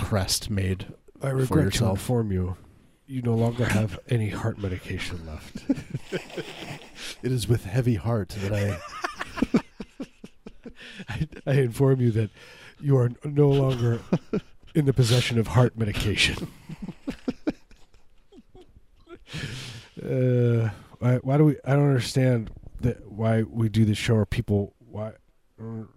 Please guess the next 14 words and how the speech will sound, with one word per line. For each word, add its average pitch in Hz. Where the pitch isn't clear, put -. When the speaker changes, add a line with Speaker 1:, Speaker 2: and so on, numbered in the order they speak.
Speaker 2:
I 113
don't 113
understand 104
why 95
people 90
would 87
listen 92
to 82
the 85
show. 82
Speaker 1:
Yeah, 120
there's, 110
this 131
is, 113